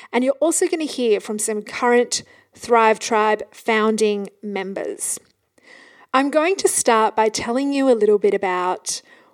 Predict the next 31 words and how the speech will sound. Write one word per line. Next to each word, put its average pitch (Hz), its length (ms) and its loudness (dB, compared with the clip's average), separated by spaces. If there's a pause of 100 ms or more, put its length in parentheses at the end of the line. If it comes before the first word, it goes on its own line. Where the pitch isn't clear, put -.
(120)
where 247 600 4
my 226 220 0
vision 196 560 -4 (140)
for 202 480 0 (100)
Thrive 185 560 -6
Tribe 185 480 -6 (220)
came 185 280 -12
from. - 440 -12 (800)
Now, 226 120 2
we're 233 120 4
gonna 320 180 4
go 285 240 4
a 240 80 4
little 220 220 4
bit - 240 0
deep - 240 -6
here, - 260 -8
but - 300 -12
bear 269 180 4
with 202 220 -2
me. - 220 -16 (440)
So 302 380 2 (160)
some 339 240 0
of 370 120 4
you 359 120 4
might 247 260 2
know - 320 0
that - 640 0 (540)
for 294 140 0
several 339 360 2
years, 220 500 2